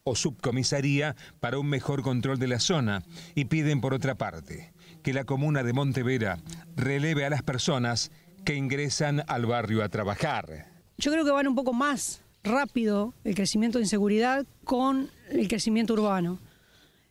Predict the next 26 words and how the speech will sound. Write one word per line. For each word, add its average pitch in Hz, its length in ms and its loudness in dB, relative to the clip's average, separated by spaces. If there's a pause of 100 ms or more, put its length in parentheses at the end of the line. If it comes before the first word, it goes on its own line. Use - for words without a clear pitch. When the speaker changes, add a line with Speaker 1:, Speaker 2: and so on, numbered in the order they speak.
(400)
Speaker 2:
Eh, 196 400 2
o 202 80 0
sea 226 120 0
que 185 80 0
ya 226 140 2
agotamos 247 340 2
todos 233 140 4
los 233 80 4
medios, 285 480 4
ya 202 420 2
hemos 202 320 2
ido, 202 380 2
eh, 202 260 0
tenemos 208 320 2
expedientes 214 540 0
en 202 200 2
la, 196 380 0
en 196 140 2
el 196 80 2
Ministerio 196 380 0
de 214 80 0
Seguridad, 247 720 2
vino 208 400 0
el 202 80 2
señor 202 320 0
Pucheta. 233 640 0